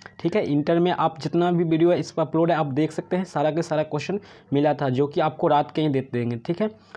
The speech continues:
तो सोलह को रात में देंगे। तो चलिए हम लोग अभी पहले फ़िलहाल बात कर लेते हैं एक एक क्वेश्चन, ठीक है,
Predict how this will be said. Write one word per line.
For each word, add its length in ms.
तो 60
सोलह 240
को 140
रात 200
में 100
देंगे। 180
तो 140
चलिए 320
हम 160
लोग 120
अभी 200
पहले 300
फ़िलहाल 340
बात 200
कर 140
लेते 200
हैं 140
एक 240
एक 180
क्वेश्चन, 300
ठीक 240
है, 100